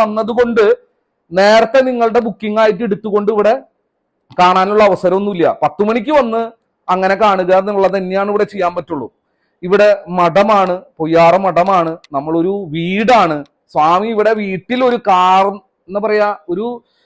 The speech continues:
കാർന്നരെ പോലെ അല്ലെങ്കിൽ കാരണവരെ പോലെ അത്രയും അനുഗ്രഹം തന്നെ. വീട്ടിലൊരു അംഗാണ്. അപ്പൊ നിങ്ങൾ ഇങ്ങോട്ട് വരുമ്പോ ആ വീട്ടിലൊരു അംഗമായിട്ട്, വീട്ട്-, വീടിലെ ഒരു ബന്ധുവായിട്ട്, പൊയ്യാറമഠത്തിലെ ഒരു ബന്ധുവായിട്ടാണ് കാണുന്നത്. നിങ്ങളൊക്കെ എന്റെ ഫാമിലി മെമ്പറാണ്,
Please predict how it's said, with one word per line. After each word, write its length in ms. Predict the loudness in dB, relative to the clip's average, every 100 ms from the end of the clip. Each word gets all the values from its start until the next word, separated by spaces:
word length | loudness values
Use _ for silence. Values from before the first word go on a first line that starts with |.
| _ _ -2
കാർന്നരെ 480 | 2 4 4 2 2 4
പോലെ 240 | 2 2 -2 _ _ _ -4
അല്ലെങ്കിൽ 280 | 0 2 2
കാരണവരെ 560 | 2 2 4 2 4 2 2
പോലെ 240 | 2 0 -4 _ _ _ -8
അത്രയും 540 | -6 -2 0 0 0 0
അനുഗ്രഹം 440 | 0 0 0 2 2
തന്നെ. 160 | 0 0
വീട്ടിലൊരു 400 | -4 -4 -2 0 0
അംഗാണ്. 440 | -2 0 2 2
അപ്പൊ 140 | 0 -2 -4
നിങ്ങൾ 260 | -2 0 0
ഇങ്ങോട്ട് 220 | -2 -2
വരുമ്പോ 300 | -2 -2 2 4 4
ആ 40 | 2 0
വീട്ടിലൊരു 460 | -6 -6 -2 0 0
അംഗമായിട്ട്, 640 | 0 0 2 2 0 -6 -8
വീട്ട്-, 400 | -12 -14 _ -14 -8
വീടിലെ 460 | -6 -6 0 0 0 -8 _ -4
ഒരു 100 | -2 2
ബന്ധുവായിട്ട്, 560 | 0 2 2 4 2 0
പൊയ്യാറമഠത്തിലെ 680 | -2 2 4 2 -2 -6 -4 -6
ഒരു 80 | 0
ബന്ധുവായിട്ടാണ് 720 | 0 0 -2 2 2 0 -4 -2
കാണുന്നത്. 240 | -4 -4 -8
നിങ്ങളൊക്കെ 340 | -4 -4 -4 -6
എന്റെ 220 | -6 -10 -4
ഫാമിലി 420 | -4 -2 -4 -6 -8
മെമ്പറാണ്, 380 | -2 -2 0